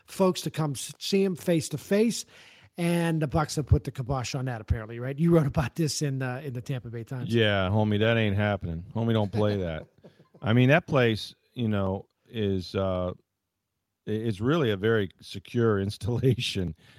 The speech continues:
Speaker 2: I mean,
Speaker 1: It's
Speaker 2: they could
Speaker 1: Fort
Speaker 2: run
Speaker 1: Knox is
Speaker 2: centcom.
Speaker 1: what it is,
Speaker 2: They
Speaker 1: yeah.
Speaker 2: could run centcom out of there if McDill,
Speaker 1: <laughs>
Speaker 2: you know,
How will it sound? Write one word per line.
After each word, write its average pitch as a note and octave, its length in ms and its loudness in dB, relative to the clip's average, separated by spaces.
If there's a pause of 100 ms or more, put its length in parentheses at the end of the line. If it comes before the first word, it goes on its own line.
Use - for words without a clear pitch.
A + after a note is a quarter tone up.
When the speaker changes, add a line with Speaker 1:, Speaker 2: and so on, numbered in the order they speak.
(140)
Speaker 2:
I - 100 -2
mean, A2+ 160 4
Speaker 1:
It's C3+ 140 4
Speaker 2:
they D3 80 6
could - 20 4
Speaker 1:
Fort B3+ 120 8
Speaker 2:
run - 80 4
Speaker 1:
Knox G#3 360 2
is G#2+ 60 4
Speaker 2:
centcom. G#2+ 100 2
Speaker 1:
what D3+ 160 -2
it E3 100 -4
is, F3 160 -2
Speaker 2:
They C3+ 140 4
Speaker 1:
yeah. E3+ 80 0
Speaker 2:
could F#3+ 100 0
run C3 180 4
centcom A2 600 0
out F#2+ 140 0
of F2+ 80 0
there F#2+ 300 0
if E2+ 100 -6
McDill, G2 540 0
Speaker 1:
<laughs> - 40 -20
Speaker 2:
you G#2 140 -6
know, F2+ 240 -4